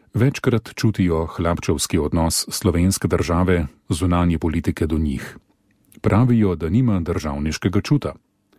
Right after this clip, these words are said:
Pa ne mislijo na finance in vzdrževanje struktur in organizacij. Mislijo na odnos.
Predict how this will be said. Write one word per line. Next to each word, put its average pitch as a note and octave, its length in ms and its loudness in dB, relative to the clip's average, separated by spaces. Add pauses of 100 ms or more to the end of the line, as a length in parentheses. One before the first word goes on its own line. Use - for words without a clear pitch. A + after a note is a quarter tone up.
(480)
Pa F#2+ 100 2
ne F2 100 2
mislijo E2+ 500 0
na D2 160 -6
finance E2 580 0 (180)
in D#2 180 -2
vzdrževanje D#2+ 800 0
struktur - 680 0
in D2+ 200 -4
organizacij. E2+ 800 -2 (840)
Mislijo G#2+ 720 2
na F#2 320 -2
odnos. G2 560 -2